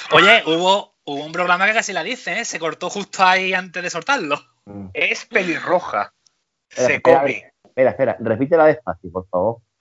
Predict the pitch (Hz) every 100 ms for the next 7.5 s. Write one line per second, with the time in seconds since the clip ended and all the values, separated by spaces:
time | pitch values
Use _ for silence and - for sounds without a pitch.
0 | - _ _ _ - 139 160 165 - _
1 | _ 147 143 135 131 _ 123 120 120 120
2 | _ _ - 123 120 117 117 _ - -
3 | 104 95 _ _ - 92 87 87 87 -
4 | - 82 _ _ _ _ _ _ 104 101
5 | 165 95 92 92 - - - - _ _
6 | _ _ _ _ _ 147 196 - 196 170
7 | 127 123 131 - 92